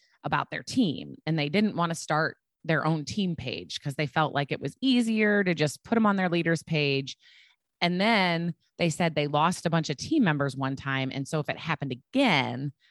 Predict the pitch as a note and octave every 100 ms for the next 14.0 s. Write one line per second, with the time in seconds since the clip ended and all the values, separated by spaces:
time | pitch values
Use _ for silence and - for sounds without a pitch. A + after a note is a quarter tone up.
0 | _ F3 E3 F#3 F3 C#3 E3+ - D3+ D3+
1 | D3+ C#3 C#3+ - D3 C#3 - C3+ C3+ -
2 | C#3 C3+ A#2 - - - - - B2 _
3 | _ _ _ _ _ _ _ _ _ _
4 | _ _ F3+ F#3 G3+ A#3+ G3+ E3+ F#4 A3+
5 | A3+ F#3+ F3+ E3 - F#4 G#3+ E3 D3 D3
6 | D#3 - _ _ _ _ _ - F#3+ E3+
7 | _ - G#3+ F4 F#4 - D#3 D3+ D#3+ -
8 | A3+ F3 G3 F#3 E3 D3+ C#3+ B2+ - _
9 | - D3+ - C#3 E3 F#3+ G3+ F3+ D#3+ D3
10 | D#3+ D3+ C#3 D#3 G#3 F#4+ C4+ - F#3 A3
11 | G3+ F#3 D#3+ C#3+ E3 - D#3 C#3+ C3+ A#3
12 | B3+ F#3 D3 C#3+ C#3 B2 D3+ - F3 D3+
13 | C3+ C3+ A#3+ F#3 B2+ A#2+ A#2 - C3+ B2